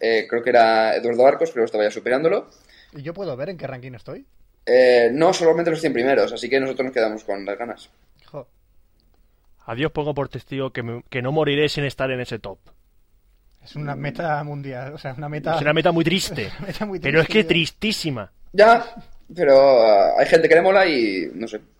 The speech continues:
Speaker 1: A mí la verdad es que me da exactamente igual, o sea.
Speaker 3: Bueno, pues si alguien, si alguien tiene curiosidad, el número uno es un tal Leo,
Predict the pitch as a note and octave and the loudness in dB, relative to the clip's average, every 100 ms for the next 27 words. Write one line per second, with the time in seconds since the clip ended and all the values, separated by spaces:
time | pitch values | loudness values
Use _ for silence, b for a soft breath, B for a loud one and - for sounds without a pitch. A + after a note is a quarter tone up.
0 | _ _ C#3 D#3+ D3+ D#3 D#3 D3 C3 B2+ | _ _ 0 6 6 4 0 0 0 0
1 | A#2 G2+ A#2+ G2 - E3 D#3 C#3 C3+ E3 | -2 0 0 0 0 0 2 2 -2 -2
2 | F3+ - - D3 D#3+ D#3 C#3+ C3+ C3+ C3 | -2 -4 -4 -2 -2 -6 -8 -8 -6 -6
3 | B2+ B2 C3+ C#3+ - B2 B2+ D3 C#3+ C#3+ | -6 -4 -2 -2 -4 -6 -4 -4 -2 -2
4 | C#3+ C3+ C#3 B2 C#3 B2+ B2 C3 C#3+ D3+ | -4 -6 -10 -6 -4 -4 -6 -6 -2 0
5 | D3+ | -2